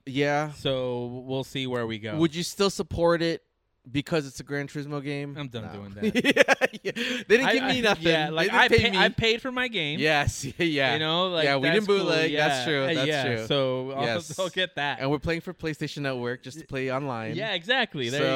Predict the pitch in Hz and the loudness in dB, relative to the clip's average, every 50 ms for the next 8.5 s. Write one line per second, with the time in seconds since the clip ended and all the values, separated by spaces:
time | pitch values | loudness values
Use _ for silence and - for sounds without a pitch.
0 | 131 131 127 127 - - 127 135 143 147 196 185 170 165 160 160 - - 127 117 | 2 2 0 0 -2 0 0 0 0 0 -2 -4 -4 -2 -4 -4 -4 -2 -2 -2
1 | 113 - 107 107 107 101 - 107 123 123 123 123 131 110 117 101 92 85 - 95 | 0 -2 -2 -2 -4 -6 -8 -6 -6 -6 -6 -6 -8 -8 -10 -10 -10 -10 -12 -12
2 | 110 127 131 131 127 127 127 135 175 208 202 - 202 190 175 156 147 139 131 120 | -8 -6 -6 -4 -4 -4 -4 -2 -2 -2 -2 0 0 0 0 0 -2 -4 -2 -2
3 | 117 175 196 202 - - 196 190 175 180 185 180 175 156 139 - - - 185 196 | 0 0 0 0 0 -2 -2 -2 0 0 0 0 0 -2 -4 -8 -8 -4 0 2
4 | 220 226 220 214 202 190 165 156 - _ _ _ 160 160 160 156 143 127 117 110 | 2 4 4 2 2 0 -4 -8 -16 _ _ _ -4 -4 -4 -4 -6 -10 -16 -16
5 | 117 131 151 170 170 - - - 151 156 156 156 156 156 156 156 156 147 135 131 | -10 -8 -8 -8 -8 -12 -12 -10 -8 -8 -8 -8 -10 -10 -12 -12 -14 -14 -14 -12
6 | 117 117 120 131 139 - - _ 139 135 135 127 110 104 104 110 117 - - _ | -12 -8 -8 -8 -8 -10 -10 _ -10 -10 -8 -8 -8 -8 -8 -8 -8 -12 -18 _
7 | _ _ - 107 98 87 78 - _ _ _ _ _ _ _ _ _ _ _ _ | _ _ -14 -14 -14 -14 -16 -20 _ _ _ _ _ _ _ _ _ _ _ _
8 | _ - 117 120 131 143 147 139 120 120 | _ -8 -4 -2 0 2 2 2 0 -2